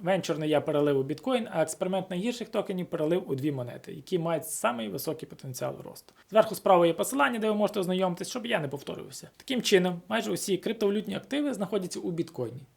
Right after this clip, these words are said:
Частина у плечовому токені B T C App, це є три ікс контракт на біткоін, і ще один маленький портфель ризикованих активів, розмір якого не перевищує один відсоток від капіталу.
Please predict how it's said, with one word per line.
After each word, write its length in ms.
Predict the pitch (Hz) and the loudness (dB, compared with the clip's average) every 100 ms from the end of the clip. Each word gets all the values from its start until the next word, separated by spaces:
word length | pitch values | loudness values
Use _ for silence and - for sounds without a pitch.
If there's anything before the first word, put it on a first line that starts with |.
| _ | _
Частина 420 | - 196 220 185 | -8 0 2 2
у 120 | 190 156 | -2 -2
плечовому 480 | 170 151 175 165 | -2 -2 0 0
токені 540 | 156 165 - 147 139 131 | 2 2 2 -4 -4 -6
B 60 | |
T 140 | 135 151 | -8 -8
C 200 | 135 208 | -4 0
App, 120 | 262 - | 0 -2
це 160 | - | -4
є 160 | 170 156 | -2 -2
три 180 | 160 165 | 0 0
ікс 160 | 160 | 0
контракт 440 | - 160 143 151 156 | -4 -4 0 0 0
на 80 | 147 | -8
біткоін, 340 | 143 - 156 160 - - _ | -6 -2 -2 -4 -18 -20 _
і 160 | - 214 | -4 -2
ще 400 | - - - 262 | -4 -6 -2 -2
один 320 | - 180 185 | 0 -2 0
маленький 440 | 160 170 190 170 170 | 2 4 2 0 -6
портфель 400 | 170 - 254 196 | -6 -4 -2 -2
ризикованих 540 | 156 147 170 165 135 | -4 2 2 2 -6
активів, 400 | - - 117 135 - _ _ | -10 -8 -8 -8 -16 _ _
розмір 360 | 170 190 247 262 | 2 2 4 0
якого 280 | 226 233 190 | 0 2 2
не 80 | 180 | 2
перевищує 500 | 180 160 180 - 185 | 2 2 0 -2 -4
один 240 | 139 135 | -2 -2
відсоток 420 | 131 139 131 147 | -4 -6 -6 -6
від 160 | 127 127 | -8 -10
капіталу. 440 | - 127 - - | -10 -14 -14 -16